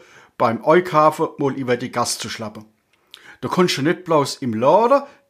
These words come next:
ein bisschen die Ohren lang machen, auch auf dem Trottoir tut mir Leute treffen,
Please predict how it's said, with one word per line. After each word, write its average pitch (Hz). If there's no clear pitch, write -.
ein 180
bisschen 190
die 175
Ohren 202
lang 208
machen, 202
auch 196
auf 190
dem 196
Trottoir 127
tut -
mir 123
Leute 127
treffen, 160